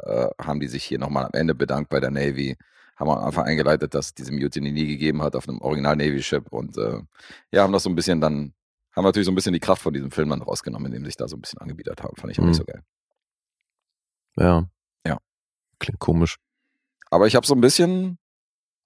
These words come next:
Speaker 1: Vibes von Jack Nicholson, Eine Frage der Ehre gehabt.
Speaker 2: Ja, das klingt ja voll so.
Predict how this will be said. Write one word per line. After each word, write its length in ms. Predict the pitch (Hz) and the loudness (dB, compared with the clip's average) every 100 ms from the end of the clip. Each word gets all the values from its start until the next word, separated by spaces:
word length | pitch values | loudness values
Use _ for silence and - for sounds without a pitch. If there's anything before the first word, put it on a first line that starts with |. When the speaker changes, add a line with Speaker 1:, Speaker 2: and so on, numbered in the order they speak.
| _ _ _ _ _ _ _ _ | _ _ _ _ _ _ _ _
Speaker 1:
Vibes 300 | 90 117 120 | 2 4 4
von 340 | - 131 127 104 | 4 4 4 4
Jack 200 | 120 131 | 4 4
Nicholson, 440 | 131 139 104 87 | 2 0 0 0
Eine 160 | 98 95 | 0 2
Frage 200 | 107 113 | 2 4
der 120 | 113 | 2
Ehre 180 | 117 80 | 2 0
gehabt. 360 | 73 64 - _ _ | 0 -4 -6 _ _
Speaker 2:
Ja, 80 | - | -14
das 140 | - - | -12 -6
klingt 220 | 85 - | -2 0
ja 100 | 71 | 0
voll 260 | - 80 | 0 0
so. 200 | 82 80 | 0 -4